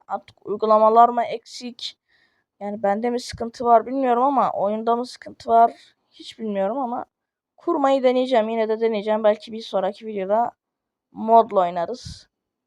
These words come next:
Yani bilmiyorum. Kurulmuyor yani. Neden kurulmadığını ben de bilmiyorum. Lan bunu öne nasıl taktık?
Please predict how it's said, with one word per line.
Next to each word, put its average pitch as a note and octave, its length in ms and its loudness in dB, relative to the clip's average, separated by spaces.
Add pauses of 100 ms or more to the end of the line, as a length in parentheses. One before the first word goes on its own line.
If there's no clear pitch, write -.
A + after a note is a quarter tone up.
(1120)
Yani G3+ 200 -4
bilmiyorum. G3 540 -2
Kurulmuyor A#3+ 500 0
yani. F3 220 -2
Neden G#3+ 260 0
kurulmadığını G3 540 -6
ben F#3 140 0
de F3 120 -8
bilmiyorum. F3+ 360 -16 (1200)
Lan A#3+ 160 4
bunu C4 120 6
öne C#4 200 8
nasıl F4 280 6
taktık? D#4 360 2